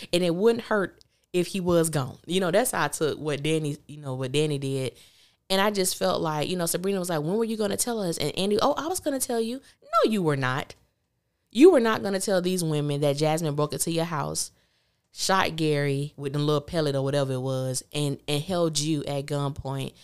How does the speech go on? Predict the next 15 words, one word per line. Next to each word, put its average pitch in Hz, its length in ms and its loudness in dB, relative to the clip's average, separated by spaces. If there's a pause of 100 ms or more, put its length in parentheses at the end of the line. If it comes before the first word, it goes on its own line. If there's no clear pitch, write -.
(140)
and 143 160 -2
put - 300 -4
all 151 200 4
of 147 100 0
you 147 140 -4
guys' 139 300 -2
life 131 240 0
in 135 140 -6
danger. 135 260 -4
You 262 240 0
weren't 185 180 0
gonna 143 180 -4
tell 139 240 -2
them 135 160 -4
that 139 260 -4